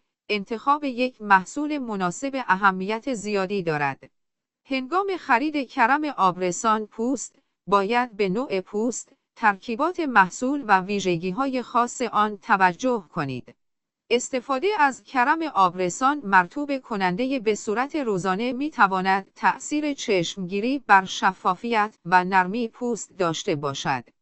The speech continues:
این محصولات علاوه بر تأمین رطوبت، می‌توانند خاصیت ضد چروک، ضد التهاب و محافظتی نیز داشته باشند.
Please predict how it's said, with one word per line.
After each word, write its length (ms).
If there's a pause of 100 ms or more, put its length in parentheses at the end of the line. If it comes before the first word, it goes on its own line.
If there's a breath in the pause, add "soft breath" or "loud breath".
(420)
این 300
محصولات 600 (120)
علاوه 420
بر 300
تأمین 520
رطوبت، 640 (260)
می‌توانند 840
خاصیت 720
ضد 360
چروک، 540 (260)
ضد 280
التهاب 640
و 60
محافظتی 840
نیز 340
داشته 400
باشند. 640